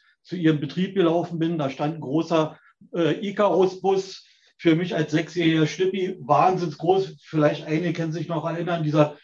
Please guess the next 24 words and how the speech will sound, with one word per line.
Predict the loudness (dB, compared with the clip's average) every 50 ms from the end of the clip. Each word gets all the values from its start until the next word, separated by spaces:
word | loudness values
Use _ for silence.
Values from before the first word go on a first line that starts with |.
| _ _ -12
Icarus-Typ, | -10 -4 0 2 2 2 2 0 -4 -10 -20 -16 -12 -8 -8 -8 -8 -10 -12 _ -2
äh, | 4 6 8 8 6
R | 6 4 2 2 4
B | 4 2 0
fünfundfünfzig, | 0 0 0 0 0 0 0 0 -2 -4 -4 -4 -10 -10 -8 -6 -2
der | 0 0 2
aussah | 2 0 0 0 0 0
wie | 2 0
die | -2 -4
Zigarre | -6 -4 0 2 2 2 2 2 2
hinten, | 0 0 0 -2 -6 -6 -6 -8 -12 -20 -20 -16 _
so | -2 0
gequetschten | 0 0 0 -2 -2 -2 -2 -4 -8 -10 -8 -4
Heck. | 0 0 0 0 -2 -8 -18 _ _ _ _ _ _ _ _ _ -4 2
Äh, | 4 6 6 6
wir | 6 6 6
sind | 6 6 4 4 0
dort | 0 0 0 0
eingestiegen, | 2 2 2 2 0 -4 -6 -8 -8 -8 -6 -4 -4 -2 -2
gefahren. | -2 -2 0 2 2 4 4 2 2 -2
Für | -6 -8 -6
uns | -6 -6 -6 -2
war | 2 2 4 4
das | 4 2 0 -6 -18 _